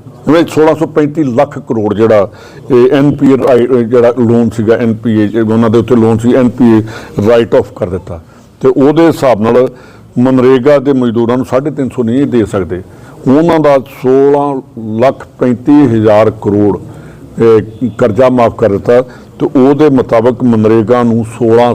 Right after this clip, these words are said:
ਸਾਲ ਤੱਕ ਚਲਾਇਆ ਜਾ ਸਕਦਾ ਸੀ ਜੇ ਉਹਨਾਂ ਦਾ ਅਮੀਰ ਆਦਮੀਆਂ ਦਾ ਨਾ ਕਰਦੇ, ਗਰੀਬ ਦੇ ਮੂੰਹ 'ਚ ਰੋਟੀ ਪਾਉਂਦੇ ਤੇ ਸੋਲਾਂ ਸਾਲ ਤੱਕ ਇਹ, ਇਹ ਸਕੀਮ ਹੋਰ ਲਾਗੂ ਕੀਤੀ ਜਾ ਸਕਦੀ ਸੀ। ਤੇ ਮੈਂ ਤੁਹਾਡੇ ਰਾਹੀਂ ਇਹੀ ਕਹਿਣਾ ਚਾਹੁੰਦਾ ਕਿ ਜੋ ਕੇਂਦਰ ਸਰਕਾਰ 'ਚ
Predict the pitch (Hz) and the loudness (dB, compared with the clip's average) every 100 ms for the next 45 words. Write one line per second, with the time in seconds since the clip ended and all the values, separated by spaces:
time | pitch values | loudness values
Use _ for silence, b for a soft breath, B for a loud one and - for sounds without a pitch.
0 | 110 110 107 - 113 117 - 110 101 98 | 0 0 0 -2 -8 -6 -6 -2 0 0
1 | 101 95 101 113 107 98 113 107 107 107 | -2 -4 -6 -2 -2 0 -2 0 0 0
2 | 110 B B - 123 117 120 117 131 120 | -2 B B -4 0 2 2 2 2 2
3 | 120 135 135 123 110 123 117 113 110 113 | 4 4 4 2 0 -2 -2 -4 -4 -4
4 | 107 107 87 107 127 127 151 143 147 135 | -4 -6 -4 0 0 2 2 2 2 2
5 | 120 123 107 113 104 110 B B - - | 2 -2 -2 -2 0 -4 B B -6 -2
6 | 117 127 123 123 120 120 - 107 - 110 | 0 2 2 2 0 -2 0 -4 -2 -4
7 | 104 B B B 147 127 - 131 123 90 | -4 B B B 0 0 0 0 2 0
8 | 104 139 123 110 107 - 110 110 98 95 | 0 2 2 0 -2 -6 -6 -4 -2 -2
9 | - 87 82 78 85 B B B B B | -2 -10 -10 -14 -16 B B B B B
10 | - - 135 143 151 156 - - - 131 | -8 0 2 2 2 0 -4 -16 -4 0
11 | 113 120 131 139 139 120 120 131 135 117 | 2 2 2 0 0 -2 -4 -8 -8 -8
12 | 123 135 123 139 131 127 - - - 113 | -10 -10 -10 -6 -6 -8 -12 -18 -10 -4
13 | 107 113 123 131 123 - - - 113 113 | 0 4 4 2 0 -6 -6 0 2 2
14 | 117 - - - 101 - | 0 -2 -2 0 0 -4